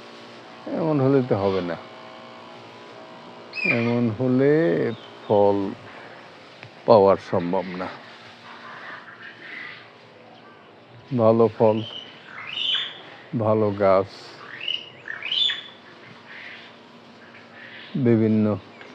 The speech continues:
পোকামাকড়ের উপদ্রব থেকে গাছগুলোকে সুরক্ষা দেওয়া,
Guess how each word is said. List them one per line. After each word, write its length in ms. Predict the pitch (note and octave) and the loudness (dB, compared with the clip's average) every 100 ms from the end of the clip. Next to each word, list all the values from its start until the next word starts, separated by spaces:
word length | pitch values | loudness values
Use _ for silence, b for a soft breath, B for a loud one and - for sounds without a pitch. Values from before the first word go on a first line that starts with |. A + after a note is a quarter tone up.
| - - - - - - - - | -20 -20 -20 -20 -20 -18 -6 0
পোকামাকড়ের 840 | A#2+ B2 A2+ A2+ G#2 A#2 G#2+ G2+ | 2 4 4 4 2 2 4 4
উপদ্রব 520 | G2+ A2+ G2+ G2+ G#2+ G2 - | 2 -2 -4 0 0 -2 -4
থেকে 320 | A2+ G2 F2 E2+ - - - - - - - - - - - - - - - - - - - - - - - - - - F#3 A#2 | -2 -2 -4 -6 -16 -20 -20 -20 -20 -20 -20 -20 -20 -20 -20 -20 -20 -20 -20 -20 -20 -20 -20 -20 -20 -14 -10 -10 -12 -10 -4 2
গাছগুলোকে 800 | G#2+ G#2 G2+ G2+ G2+ F#2+ G2 F2+ - - - - - - - - - - - - - - - - - - - | 4 4 2 0 2 2 0 -2 -6 -20 -20 -20 -20 -16 -16 -16 -16 -12 -12 -12 -18 -20 -20 -20 -20 -20 -6
সুরক্ষা 480 | C3 G#2 G2 - A2 | -2 0 0 -2 -2
দেওয়া, 400 | G2 F#2 D#2+ | 2 2 2